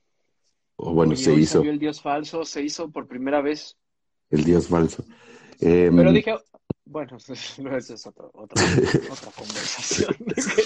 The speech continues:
Speaker 2: no vamos a hablar aquí, porque ese es otro viaje.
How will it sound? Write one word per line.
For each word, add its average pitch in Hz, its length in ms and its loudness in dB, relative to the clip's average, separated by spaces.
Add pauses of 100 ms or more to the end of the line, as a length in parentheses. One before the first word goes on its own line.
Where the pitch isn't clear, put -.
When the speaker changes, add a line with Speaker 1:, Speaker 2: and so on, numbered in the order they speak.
Speaker 2:
no 190 100 2
vamos 147 360 0
a 135 60 -4
hablar 139 240 -4
aquí, 214 300 -8 (340)
porque 208 400 0
ese 277 300 0
es 240 140 -8
otro 170 400 -2
viaje. 117 480 -20